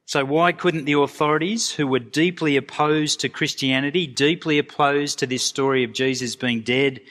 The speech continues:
and raised to life, being told and going out, why is it that that never happened?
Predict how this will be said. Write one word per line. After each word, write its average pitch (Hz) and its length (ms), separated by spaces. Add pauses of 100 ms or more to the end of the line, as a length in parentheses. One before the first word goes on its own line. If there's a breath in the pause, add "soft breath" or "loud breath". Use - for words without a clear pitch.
(240 loud breath)
and 123 180
raised 131 340
to 131 100
life, 120 420
being 120 320
told 143 720
and 110 180
going 113 260
out, 151 380 (680 soft breath)
why 151 300
is 147 180
it 170 100
that 139 140
that 139 180
never 139 240
happened? 202 480